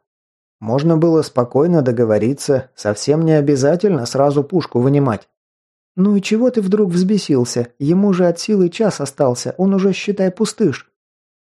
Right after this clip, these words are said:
«Вот обратиться, тогда и стреляй. А сейчас это еще человек, так что будь любезна вести себя соответствующе».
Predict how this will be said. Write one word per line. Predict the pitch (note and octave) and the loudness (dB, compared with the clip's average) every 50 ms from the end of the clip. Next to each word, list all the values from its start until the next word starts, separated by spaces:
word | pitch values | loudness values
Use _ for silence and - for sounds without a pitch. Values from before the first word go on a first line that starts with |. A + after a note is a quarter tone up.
| _ _ | _ _
«Вот | _ - G2+ A#2 B2 - | _ -4 -4 -2 0 0
обратиться, | C#3 C3 C#3+ C#3 B2+ - - F#3+ G3+ - - B2+ | 0 2 2 0 0 0 0 -2 -2 -2 -4 -6
тогда | G2+ - G2+ G2 G2+ C3 | -4 -4 -6 -2 0 0
и | E3 G3 | 0 0
стреляй. | F#3+ - - F3 D#3 C3 B2 A2 G#2 G#2 - _ _ _ _ _ _ _ _ | -2 -2 -2 0 0 2 2 0 0 -2 -6 _ _ _ _ _ _ _ _
А | - A2+ A#2+ | -4 -4 -2
сейчас | - - C#3+ C3 - G3 G#3+ G#3 E3+ - - - | -2 -2 -4 -2 0 0 0 0 -2 -4 -6 -4
это | - D#3 F3+ - | -2 -2 0 0
еще | A3 G#3 F#3+ - - - F#3 G3+ | 0 0 0 -2 -2 0 0 0
человек, | G3 - - G#3+ G#3+ F#3+ D3 B2 A#2+ A#2 G#2+ - - _ _ _ - | 0 0 -2 0 0 0 0 0 -2 -2 -4 -6 -12 _ _ _ -4
так | A#2 B2 A#2+ | -4 -4 -4
что | - - - C3 B2 | -4 -6 -4 -2 -2
будь | A2+ C3 G3 A#3 A#3 | 0 0 -2 -2 0
любезна | G3+ E3 C#3+ C3 C3+ B2+ A#2+ A#2+ B2 A#2 | 0 -2 0 0 0 0 0 -2 -4 -4
вести | A#2 B2+ B2+ - - A3+ | -4 -4 -4 -4 -4 -4
себя | G3+ - - D3 C#3+ D#3+ D#3+ | -4 -4 -2 -2 0 0 0
соответствующе». | D#3 - E3 D#3+ D#3+ - A2+ G#2+ G#2+ - - A2+ G#2+ G#2 - - A2+ G#2 - | 0 0 -2 -2 -2 -2 -4 -4 -4 -6 -8 -8 -8 -8 -6 -6 -6 -6 -6